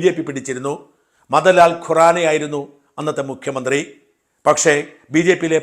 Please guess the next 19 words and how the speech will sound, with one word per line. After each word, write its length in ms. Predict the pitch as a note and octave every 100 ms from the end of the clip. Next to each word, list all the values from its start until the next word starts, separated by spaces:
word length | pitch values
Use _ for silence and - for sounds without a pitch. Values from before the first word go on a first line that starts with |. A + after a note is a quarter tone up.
| D#3+
പടലപ്പിണക്കം 680 | D3+ E3 E3+ E3+ D3+ D3+ C3 - _ C#3+
അതിര് 180 | D#3+ E3
കടക്കുകയും 440 | D#3+ - D3 A#2 E2 - _ _ _ _
തൊണ്ണൂറ്റിയാറിൽ 640 | F3+ F#3 F#3 F#3 F3 F#3+ G3+
മദൻലാൽ 400 | F3 G3 G3 F#3+ F#3 -
ഖുറാനയെ 440 | F3+ F#3 F#3+ F3+ E3
മാറ്റി 240 | D#3+ A2+ - _ _ - -
സാഹിബ് 440 | F3+ G3 G#3+ -
സിംഗ് 220 | G3 F3+ E3+
വർമ്മയെ 380 | E3 D#3+ D#3+ D3+ -
മുഖ്യമന്ത്രിയാക്കുകയും 840 | - E3 D3+ D3 C3+ C3+ C3 B2+ A#2+
ചെയ്തു. 240 | C3 D3 E3+ - _ _ _ _ _
പക്ഷെ 160 | - F3
ആ 20 | D3
പരീക്ഷണം 420 | D3+ E3 E3 D3+ C#3
പാളി, 300 | C#3 D3 E3+ F#3+ - - _ _ -
സംഗതി 360 | D#3+ E3 E3 D#3+ -
കൂടുതൽ 260 | D#3+ E3 D3+
വഷളായി. 440 | C#3+ - C#3+ C3+